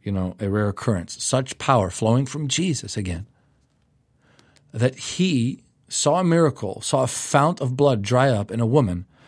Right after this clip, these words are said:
who had been this way for twelve years, had exhausted all of her income, had seen all of these physicians,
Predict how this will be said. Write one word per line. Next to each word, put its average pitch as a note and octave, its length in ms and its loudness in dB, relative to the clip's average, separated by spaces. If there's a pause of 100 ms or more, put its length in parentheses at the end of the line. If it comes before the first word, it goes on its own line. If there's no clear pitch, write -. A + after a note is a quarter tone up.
(140)
who B2+ 120 2
had A2+ 140 2
been C3 200 4
this C3 180 0
way A2+ 120 0
for G#2 140 -10
twelve C3+ 460 2
years, F2+ 380 -4 (420)
had A#2 140 0
exhausted A2+ 560 2
all A#2 200 4
of C#3+ 80 6
her C#3 120 4
income, F2+ 400 -4 (300)
had A#2 220 -2
seen G#2 400 -2 (220)
all C3 280 8
of C#3 60 6
these C#3 160 2
physicians, F2+ 600 -4